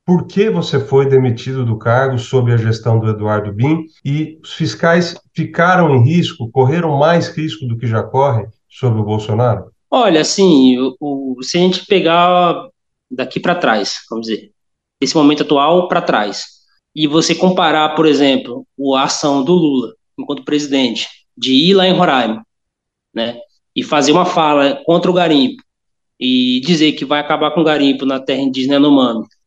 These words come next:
Speaker 2: e em questão de dias, você já vê uma mobilização como fechamento do espaço aéreo e aquelas cenas de diversos garimpeiros saindo do local, você consegue perceber que a fala do, do presidente, ela tem um papel significativo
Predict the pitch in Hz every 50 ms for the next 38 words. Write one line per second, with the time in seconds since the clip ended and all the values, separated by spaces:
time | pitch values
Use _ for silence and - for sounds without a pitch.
0 | _ _ _ _ _ 135 135 143 147 147 143 143 135 139 - - _ - 135 139
1 | 127 165 151 - 165 160 160 165 143 135 156 165 170 151 139 131 - - - -
2 | - _ _ _ _ _ _ _ _ _ _ _ _ _ _ _ - - - -
3 | 151 156 156 139 147 160 170 180 180 156 143 143 143 127 131 139 147 143 156 151
4 | 143 160 160 147 - - 151 139 131 - - 143 135 - 156 135 - 147 135 151
5 | 156 - - - - 151 143 - 175 151 143 139 135 131 131 127 131 139 151 151
6 | - 156 151 151 - - 156 147 147 147 143 139 127 135 - - 135 127 127 135
7 | 160 175 175 - 165 156 147 151 143 - - 147 139 143 - - 175 156 143 147
8 | 175 190 185 180 156 156 139 - - - 156 170 175 147 - - - _ _ -
9 | 151 - 196 190 202 196 196 202 196 190 190 208 196 190 - 196 165 160 170 190
10 | 196 190 - - 220 208 190 - - - 170 175 202 208 190 160 160 151 143 139
11 | 131 139 131 - 160 156 143 131 127 131 151 180 190 185 185 - 165 170 180 170
12 | - - 180 202 208 214 220 220 208 190 - 196 180 - - 165 175 175 175 -
13 | 175 180 185 185 185 - - - 190 185 - - 139 127 120